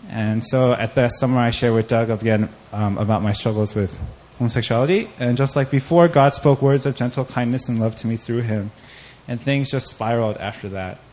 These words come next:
Um, like Pastor John shared, in the fall, I took membership. Um, and he was <laughs> my connection coach. Um, and as I freely shared with him, um, he would constantly reach out to me,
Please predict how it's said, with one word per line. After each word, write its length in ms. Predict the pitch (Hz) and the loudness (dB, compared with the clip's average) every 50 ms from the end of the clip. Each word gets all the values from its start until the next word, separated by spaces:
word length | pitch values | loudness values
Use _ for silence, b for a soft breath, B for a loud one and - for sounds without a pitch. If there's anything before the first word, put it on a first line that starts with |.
| - - - | -20 -20 -16
Um, 380 | 101 101 95 92 90 92 98 - - - - - - _ _ - _ - - - - - - - | -14 -12 -10 -10 -10 -12 -14 -16 -20 -20 -20 -20 -20 _ _ -20 _ -20 -20 -20 -20 -20 -8 -2
like 200 | 135 123 127 - | -2 -2 0 2
Pastor 240 | 131 127 - - 131 | 0 0 0 0 0
John 220 | 123 135 127 127 | 2 4 4 4
shared, 360 | - - 127 117 113 117 104 | 2 2 2 4 4 4 2
in 80 | 113 107 | 0 -2
the 60 | 110 | -4
fall, 320 | - - - 117 113 110 107 | -2 -2 0 2 2 2 2
I 80 | 107 | 0
took 260 | 107 - - 110 - | -2 -2 -4 -4 -2
membership. 480 | 113 110 107 110 123 - - 131 131 131 - - B B B B B B B B B B - - - | 0 0 0 0 0 0 0 -2 -2 -2 -4 -10 B B B B B B B B B B -20 -14 -4
Um, 520 | - 107 107 107 107 107 104 104 104 110 117 - - | 0 2 2 4 4 4 2 2 0 -4 -6 -8 -6
and 160 | 107 104 113 | -4 -2 0
he 80 | 123 | 2
was 140 | 131 120 - - | 2 4 6 6
<laughs> 0 | |
my 140 | - - | 6 6
connection 440 | - - - - 117 117 - - 131 | 6 4 2 2 0 -2 -4 -6 -6
coach. 360 | - 131 123 127 135 - - - B B B B B B B B B B B B B - - | -4 -2 -2 -2 -2 -4 -10 -16 B B B B B B B B B B B B B -18 -10
Um, 560 | - 101 101 101 101 101 98 98 98 98 98 - - | -6 -4 -2 0 0 0 0 0 -2 -4 -8 -10 -6
and 460 | - 113 113 117 117 117 113 110 110 - - - - - - - - | -2 0 0 2 2 2 2 0 -2 -4 -6 -14 -18 -20 -20 -8 -4
as 120 | - 131 131 | -2 0 2
I 120 | 143 139 | 2 2
freely 360 | 139 - - 185 208 208 190 | 2 2 2 4 6 6 4
shared 360 | 180 - - 160 151 156 160 147 | 4 2 2 4 4 4 4 4
with 360 | 147 135 131 - - - - | 2 2 2 0 -4 -6 -2
him, 400 | 139 127 120 117 123 139 151 160 185 208 - - | 0 2 2 2 2 0 -2 -6 -10 -12 -10 -6
um, 500 | 120 117 117 113 113 113 113 113 113 - - - | -4 -2 0 0 0 0 0 -2 -4 -6 -10 -10
he 280 | - - 156 160 170 | -4 -2 0 2 4
would 420 | 175 170 165 165 165 160 156 151 147 - - - - - - - - - - - - | 4 6 8 8 10 8 8 6 2 -2 -10 -20 -20 -20 -20 -20 -20 -20 -20 -14 -2
constantly 680 | - - - 226 247 254 247 226 - 214 185 170 165 156 151 | 2 2 4 4 4 4 4 2 0 0 2 4 6 6 8
reach 240 | 143 151 143 - | 8 8 8 8
out 160 | 120 127 139 - | 6 6 6 4
to 100 | - 131 | 2 2
me, 320 | 113 107 104 104 113 104 | 2 2 0 0 -2 -6